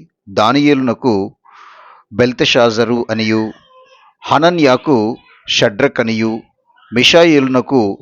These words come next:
మేషక్ అనియు, అజర్యాకు అబేద్నగో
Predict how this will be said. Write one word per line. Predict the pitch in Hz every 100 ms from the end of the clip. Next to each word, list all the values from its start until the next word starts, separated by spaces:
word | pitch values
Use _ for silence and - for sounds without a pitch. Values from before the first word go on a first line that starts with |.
| 95 107
మేషక్ | 135 143 151 131
అనియు, | 120 123 117 101 - _ - - - _ 117
అజర్యాకు | 117 160 160 147 127 - 127 104 - -
అబేద్నగో | 113 139 120 139 127 127